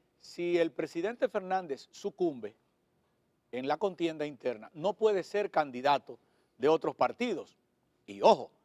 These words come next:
que él podría ser candidato de muchos partidos. Eh, la salvación del Partido Reformista Social Cristiano sería llevar al presidente Fernández de candidato. Eh, obvio que el BIS le llevaría encantado,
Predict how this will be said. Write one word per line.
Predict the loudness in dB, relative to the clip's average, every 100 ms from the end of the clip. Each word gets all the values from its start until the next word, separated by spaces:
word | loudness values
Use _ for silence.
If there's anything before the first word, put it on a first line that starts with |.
| _ -4
que | -2
él | 2
podría | 2 4 2 2
ser | -2 0
candidato | 0 2 2 2 0
de | -4 -4
muchos | -4 -6 -8 -14
partidos. | -12 -8 -8 -8 -18 _ _ _ _ _ _ -20
Eh, | -8
la | -6
salvación | 0 2 2 2 2 4
del | 0 -2
Partido | -4 -2 0 2 0 -2 _ _ -12
Reformista | -8 -8 -8 -6 -6
Social | -8 -6 -8
Cristiano | -6 -10 -4 -4 -4 -12 _ _ _ _ _ _ _
sería | -10 -8 -2 -2
llevar | -2 -4 0
al | -2 -2
presidente | -10 -12 -12 -8 -8 -10 _ _
Fernández | -14 -8 -8 -8 -10
de | -12
candidato. | -12 -2 -2 -2 -10 _ _ _ _ _ _ _ _
Eh, | -4 0
obvio | 6 6 8 2
que | 4 2 2 -2
el | -8
BIS | -4 -4 -6 -6
le | -4
llevaría | -2 0 0 -2
encantado, | -4 0 2 2